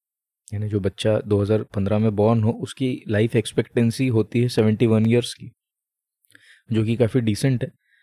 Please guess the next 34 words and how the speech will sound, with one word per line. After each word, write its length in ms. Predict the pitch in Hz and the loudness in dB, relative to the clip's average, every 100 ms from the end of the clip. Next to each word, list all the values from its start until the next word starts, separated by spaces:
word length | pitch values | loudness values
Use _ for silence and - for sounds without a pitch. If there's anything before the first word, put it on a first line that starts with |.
| _ - | _ 0
अगर 200 | 110 110 | 2 4
हम 160 | 110 | 2
पुराने 540 | 104 110 104 107 107 104 _ _ - | 2 2 4 2 0 -4 _ _ -4
ज़माने 400 | 104 101 101 107 | 0 2 4 2
के 300 | 110 110 104 | 2 2 2
साथ 180 | - 101 | 2 0
कंपेयर 420 | - 95 98 104 | 0 0 4 4
करें 220 | 98 98 | 4 0
तो। 160 | 95 - _ _ _ _ _ _ _ - | -2 -8 _ _ _ _ _ _ _ -6
तो 100 | 110 101 - - | -4 -4 -8 -6
मतलब, 300 | 98 101 - | -4 -4 -4
I 40 | |
mean, 260 | 101 104 101 - 104 | -2 -2 -2 -6 -4
in 160 | 98 | 0
the, 180 | 101 95 - _ _ _ _ _ _ 107 | 0 0 -6 _ _ _ _ _ _ -8
uh, 200 | 98 98 | -6 -2
olden 320 | 110 107 113 110 | 0 2 2 2
days, 280 | 110 110 101 113 _ _ 117 | 2 2 0 -6 _ _ -4
reaching 320 | 107 - 113 | -2 -2 0
an 120 | 110 | 2
age 180 | 110 110 | 2 0
of 100 | 110 107 | -2 -6
sixty 240 | - 127 | -4 0
was 240 | 120 113 107 | 2 2 2
also 200 | 117 104 | 0 0
a 80 | |
big 160 | 104 107 | 0 -2
feat, 500 | 98 - - 113 107 | -4 -20 -10 -6 -6
you 140 | 104 104 | -4 -4
know। 140 | 113 _ _ _ _ _ _ _ - | -6 _ _ _ _ _ _ _ 0
तो 240 | 107 107 | 2 2
उस 220 | - 127 | 0 -2
कंपैरिजन 560 | 127 113 123 117 117 120 | 0 2 2 2 2 2
में 260 | 120 147 | 0 -2